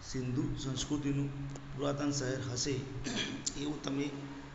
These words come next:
શાના આધારે કહી શકશો? તો ખોદકામ દરમિયાન મળી આવેલા અવશેષોના આધારે.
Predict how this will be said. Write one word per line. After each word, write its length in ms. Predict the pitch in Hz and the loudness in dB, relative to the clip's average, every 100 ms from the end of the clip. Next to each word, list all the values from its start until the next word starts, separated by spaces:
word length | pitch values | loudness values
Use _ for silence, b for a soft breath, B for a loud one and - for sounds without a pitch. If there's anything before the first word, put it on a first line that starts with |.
| - - | -6 -4
શાના 300 | 139 156 139 | -2 0 2
આધારે 240 | 131 127 | 4 4
કહી 200 | 127 131 | 2 0
શકશો? 400 | 123 117 - 120 - - - | -2 -2 -2 -4 -4 -8 -6
તો 80 | - | -4
ખોદકામ 600 | - - 127 - - 151 | -4 2 4 6 4 4
દરમિયાન 460 | 135 131 135 135 135 - - B B - | 4 4 2 2 0 -2 -6 B B -2
મળી 300 | 123 139 135 | 2 6 6
આવેલા 500 | 131 127 135 143 139 | 4 2 0 0 0
અવશેષોના 500 | 127 - 123 120 117 | 0 2 2 2 0
આધારે. 400 | 110 107 101 | -2 -2 -2